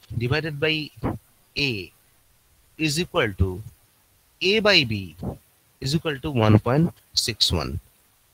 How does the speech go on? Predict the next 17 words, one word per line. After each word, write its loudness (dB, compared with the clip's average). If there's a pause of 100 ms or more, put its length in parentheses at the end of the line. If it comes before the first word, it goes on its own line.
(240)
This -4
is -4
observed. -4 (1900)
Clear? -4 (1800)
Now, 8 (160)
<clears throat> -14
if 4
you -20 (160)
take -18 (160)
this -18
length -8 (640)
as -10
a -14
circumference -10
of -16
a -10
circle, -16